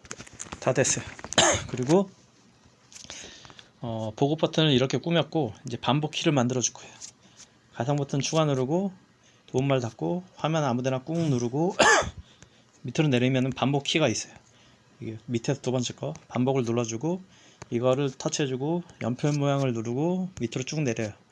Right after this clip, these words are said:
여기서 특성에서 반복이 없음으로 되어 있는데 이걸 체크해주고 아까 만든 보급 키 순서를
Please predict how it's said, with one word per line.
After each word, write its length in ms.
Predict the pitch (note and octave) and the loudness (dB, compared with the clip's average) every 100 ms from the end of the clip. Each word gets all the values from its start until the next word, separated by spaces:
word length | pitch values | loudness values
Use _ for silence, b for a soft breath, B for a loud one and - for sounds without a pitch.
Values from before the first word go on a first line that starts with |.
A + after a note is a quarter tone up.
| B B B B - | B B B B -4
여기서 500 | B2+ C3+ C3+ F3 F#3 - B B B B - _ - | -2 0 2 2 0 -8 B B B B -20 _ -14
특성에서 640 | F3 - F3+ E3 E3+ B2+ | -2 4 4 4 4 2
반복이 420 | - B2+ C#3 D#3 C3 | 2 2 4 6 6
없음으로 400 | A#2 - D3+ C#3+ | 4 2 0 2
되어 120 | B2+ | 2
있는데 460 | B2 A#2 C3+ A2+ G2+ | 2 0 0 -2 -4
이걸 220 | A#2+ A#2+ C3 | -4 -2 -2
체크해주고 680 | E3+ - D3+ B2 B2 A#2 - | -4 0 0 0 -2 -4 -6
아까 220 | - - B2+ | -4 0 2
만든 360 | A2+ B2 C#3+ | 2 0 -2
보급 400 | - B2 A#2+ G#2 - _ _ B B B _ _ | 2 2 2 -2 -6 _ _ B B B _ _
키 180 | - D#3+ | -2 0
순서를 460 | E3 D3+ D3 D#3+ | 0 2 2 2